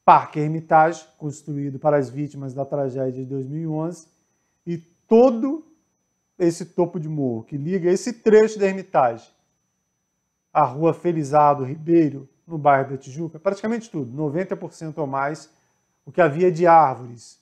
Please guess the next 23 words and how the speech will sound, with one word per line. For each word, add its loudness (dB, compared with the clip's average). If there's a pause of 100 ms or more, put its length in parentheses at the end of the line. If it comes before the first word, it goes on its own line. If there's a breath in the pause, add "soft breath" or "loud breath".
(120)
ou 2
vegetação -4
arbustiva -6 (540)
foi 2
levado 4
ao -2
chão. -18 (760)
Para 2
a -4
construção, -4
seria -8
de -10
um -10
condomínio, -6
seria -12
para 2
a 2
venda -4 (460 soft breath)
de -4
terrenos, -2
né? -2
Seriam -8
situações -6